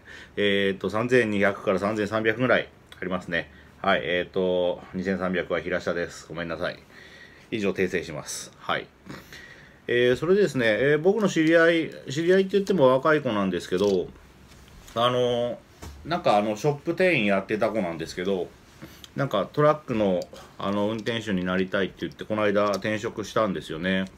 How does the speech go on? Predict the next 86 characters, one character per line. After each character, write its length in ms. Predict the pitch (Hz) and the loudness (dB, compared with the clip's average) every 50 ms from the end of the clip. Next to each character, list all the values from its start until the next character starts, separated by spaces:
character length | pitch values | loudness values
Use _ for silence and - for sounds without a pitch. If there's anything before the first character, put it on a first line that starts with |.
| - - - - - - - - - - - - - - - - | -14 -12 -12 -12 -14 -16 -18 -20 -20 -20 -20 -20 -20 -18 -8 -2
で、 240 | 117 113 110 110 110 | 2 4 4 4 4
僕 320 | 110 135 170 185 190 185 | 2 2 0 4 6 6
は 200 | 175 147 127 120 | 8 8 6 6
結 260 | - 160 170 170 - - | 4 0 0 0 -2 -4
構、 540 | - 151 143 127 117 110 107 101 92 82 78 - - - - - - - - - - - - - - - - - - | 2 4 6 6 6 6 6 4 2 2 -2 -6 -14 -20 -20 -20 -20 -20 -20 -20 -20 -20 -20 -20 -20 -18 -16 -14 -10
ブ 160 | 104 95 113 | -2 2 4
ラ 140 | 127 156 180 | 4 4 4
ッ 40 | 185 | 2
ク 220 | - - - 190 | -2 -2 0 2
な 120 | 147 113 98 | 2 2 4
会 200 | 101 101 101 98 | 4 4 4 4
社 100 | 101 104 | 2 -2
が 140 | 90 95 90 | -2 -2 -4
好 120 | - - | -6 -8
き 140 | - 107 104 | -8 -6 -2
で、 400 | 90 92 90 90 85 80 76 69 - - - - - - | -2 -2 0 -2 -2 -4 -6 -8 -10 -16 -20 -20 -18 -10
な-、 300 | 95 92 92 95 104 104 95 | -8 -6 -4 -4 -4 -4 -6
な 320 | 95 98 117 117 131 165 | -6 -6 -4 -2 0 0
ん 40 | 180 | 0
で 100 | 139 110 | 0 0
か 100 | - 98 | 0 -2
っ 80 | 92 | -2
て 100 | - - | -2 -2
い 40 | 95 | -2
う 40 | 90 | -2
と、 80 | 90 90 | -2 -2
ブ 120 | 90 117 | 0 2
ラ 80 | 156 196 | 2 2
ッ 40 | |
ク 80 | 196 196 | 0 -2
な 100 | 170 139 | -2 0
会 160 | - 101 98 | 0 0 0
社 80 | 95 98 | 0 -2
っ 40 | - | -4
て 80 | - | -6
稼 240 | - - 104 113 139 | -6 -6 -4 -2 0
が 140 | - 220 262 | 0 0 -2
せ 100 | - - | -2 -2
て 80 | - | -4
く 120 | 127 110 104 | -2 0 2
れ 120 | 101 104 | 4 4
る 140 | 101 98 104 | 4 2 0
ん 60 | 104 | 0
で 100 | 95 90 | 0 -2
す 80 | 82 85 | -2 -4
よ 80 | 82 | -4
ね。 260 | 80 87 90 85 95 - - _ - | -4 -4 -4 -4 -6 -12 -20 _ -8
え 80 | 87 | -6
ー、 100 | 92 90 | -4 -4
お 40 | 90 | -4
金 180 | - 127 139 143 | -4 -4 -4 -2
た 120 | 143 147 | -4 -4
く 60 | 139 | -4
さ 300 | - 160 156 151 151 151 | -2 -2 0 0 0 0
ん 80 | 143 139 - - - - - - - - - - | -2 -6 -12 -18 -20 -20 -20 -20 -20 -20 -20 -8
稼 220 | - 139 139 147 | -4 -2 -2 0
が 80 | 160 165 | 0 -2
せ 80 | 165 - | -2 -4
て 80 | - | -4
く 100 | - 104 | -2 0
れ 140 | 95 101 98 | 2 2 2
る 120 | 95 98 | 2 2
ん 60 | 98 90 | 0 0
で、 320 | 87 85 85 80 76 73 | 0 0 0 0 -2 -2
ブ 140 | 78 92 113 | -2 -2 -2
ラ 80 | 139 | -2
ッ 40 | 170 | -2
ク 100 | - 156 | -2 -4
な 80 | 139 110 | -2 2
会 160 | 107 104 98 | 2 2 2
社 80 | 101 98 | 2 2
ば 140 | 95 101 | 2 0
っ 80 | 98 - | 0 2
か 120 | - 151 | 2 2
り 140 | 139 107 95 | 2 2 2
行 120 | 90 90 - | 0 -2 -2
く 460 | - 110 110 107 107 107 107 107 98 | -2 0 0 0 0 0 -2 -2 -4
癖 240 | 98 - - 127 120 | -4 0 0 0 2
が 220 | 107 95 92 95 | 2 2 2 2
あ 40 | 98 | 2
る 120 | 95 92 | 2 0
ん 80 | 85 80 | -4 -6
で 100 | 76 76 | -8 -10
す 100 | - - | -8 -8
け 80 | 92 | -4
ど、 300 | 85 92 90 90 78 - | -2 0 0 0 -2 -4